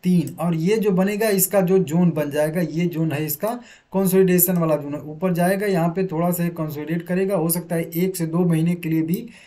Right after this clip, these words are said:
consolidate कर जाए यहाँ पे। ये आप लोगों को question mark रखना है या इसकी संभावना है, इसको आप लोगों को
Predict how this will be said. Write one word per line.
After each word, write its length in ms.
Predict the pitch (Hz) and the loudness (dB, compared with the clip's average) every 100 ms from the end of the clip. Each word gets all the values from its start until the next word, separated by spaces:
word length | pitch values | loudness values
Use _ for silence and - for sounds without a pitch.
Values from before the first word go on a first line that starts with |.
| _ _ - | _ _ 0
consolidate 580 | 190 175 180 180 208 - | 2 2 4 4 2 2
कर 180 | 175 170 | 2 2
जाए 260 | 165 165 | 2 2
यहाँ 200 | 165 151 156 | 2 0 -2
पे। 120 | 220 | -2
ये 240 | 180 190 | 0 2
आप 200 | 180 175 | 2 2
लोगों 180 | 180 180 | 2 0
को 160 | 180 214 | 0 -2
question 360 | 214 156 175 170 | -2 -2 0 0
mark 260 | 175 175 156 | 0 -2 -6
रखना 300 | 143 165 175 | -6 -2 0
है 140 | 202 | 2
या 80 | 185 | 2
इसकी 240 | 170 - 180 | 0 0 -2
संभावना 460 | 170 147 135 160 170 | -2 -2 -2 0 0
है, 240 | 147 196 | 0 0
इसको 340 | 160 160 - 180 | -2 -6 -4 -2
आप 180 | 160 175 | -2 -2
लोगों 180 | 170 | -2
को 240 | 165 233 | -2 -6